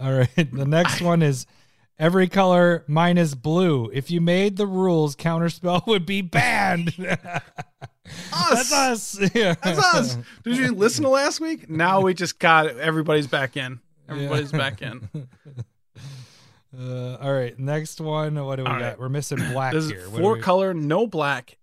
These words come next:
Speaker 2: Everyone likes you. Nobody trusts you. I think that's accurate.
Speaker 1: I think
Speaker 2: That's
Speaker 1: that's
Speaker 2: like
Speaker 1: like a
Speaker 2: Hug
Speaker 1: L-,
Speaker 2: Brothers,
Speaker 1: Lowry
Speaker 2: that's
Speaker 1: deck right there.
Speaker 2: Yes. Yep. And then a landfall. It's a landfall deck too.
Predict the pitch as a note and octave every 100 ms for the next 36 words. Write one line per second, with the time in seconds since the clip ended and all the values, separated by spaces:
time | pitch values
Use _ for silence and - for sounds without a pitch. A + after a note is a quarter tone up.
0 | - B3 C#4 G#3+ G3 D#3+ D3 - D#3 C#3+
1 | C#3+ - C3 C3 C3 D3+ D#3 D3+ - C#3
2 | C3 - A2+ A2+ - _ _ _ _ _
3 | B2 C#3 F3 D#3 D3 D#3 C3+ B2 C3 G2
4 | F2+ _ _ _ _ - C3 C#3 C3+ G3
5 | D#3 - F3 E3 E3 E3 E3+ E3+ C3 C3
6 | A#2+ A#2 C#3+ A#2+ - G#2+ G#2+ A#2+ A#2 G#2
7 | G2 D3 F3 G3+ C3+ - - - _ _
8 | - D3+ - D3+ E3+ E3 F3+ E3 E3+ D3+
9 | D3+ D3 D3+ C#3+ D#3+ F3+ - C3 A#2+ C3
10 | D3+ A#2+ C3 C#3+ C3 C3+ A#2+ B2 - -
11 | C#3+